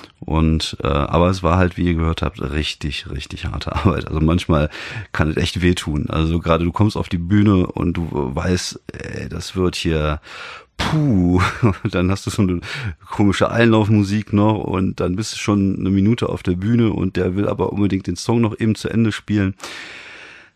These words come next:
Also da muss der Kollege Marco auch noch ein bisschen was, äh, an der, an der Struktur der Show ändern, weil ich glaube, da will, werden sich viele Kollegen echt,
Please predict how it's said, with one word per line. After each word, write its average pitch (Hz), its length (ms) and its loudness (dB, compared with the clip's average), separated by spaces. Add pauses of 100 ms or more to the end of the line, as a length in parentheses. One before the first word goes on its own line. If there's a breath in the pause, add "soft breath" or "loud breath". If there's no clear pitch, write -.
Also 110 220 4
da 104 100 6
muss 120 140 4
der 123 80 2
Kollege 113 420 4
Marco 101 300 4
auch 104 60 4
noch 104 100 6
ein 95 60 4
bisschen 101 200 0
was, 90 220 0
äh, 73 60 -4
an 80 420 0
der, 78 340 0
an 85 60 -2
der 90 80 4
Struktur - 340 -4
der 92 140 2
Show - 240 -2
ändern, 80 480 2
weil 78 500 0
ich - 120 -10
glaube, 90 260 2
da 82 160 2
will, 87 180 0
werden 85 220 2
sich 87 180 -2
viele 123 300 2
Kollegen 92 360 2
echt, - 440 -4